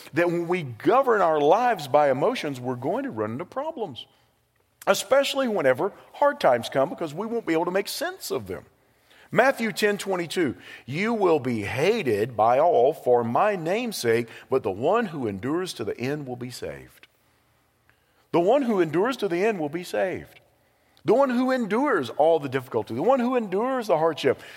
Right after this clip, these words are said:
Notice he says that this seed, whenever it, it pops up, that person has received it with joy, but they have no root in and of themselves. They don't endure because they're not founded, they're not rooted, they're not grounded.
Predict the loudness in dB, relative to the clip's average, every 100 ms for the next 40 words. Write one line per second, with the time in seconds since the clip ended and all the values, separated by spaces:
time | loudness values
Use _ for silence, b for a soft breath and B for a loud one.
0 | B 2 4 4 2 -2 B B -4 -2
1 | 2 2 4 0 0 -2 -2 -2 -2 -2
2 | -4 -4 0 0 2 2 2 B B 0
3 | 0 2 2 4 4 4 2 -8 -18 -20
4 | _ _ _ _ 0 2 4 2 2 0
5 | 0 -2 -2 -2 -2 0 0 0 4 4
6 | 2 B -2 0 2 2 0 2 0 0
7 | 0 -2 2 4 4 0 0 2 2 0
8 | -6 -18 b b b b 2 4 6 4
9 | 2 2 2 4 2 -2 -6 b b b
10 | b b b 2 2 4 6 6 4 2
11 | 2 4 4 4 4 4 4 2 2 0
12 | 2 2 2 2 4 4 2 2 2 4
13 | 2 0 -4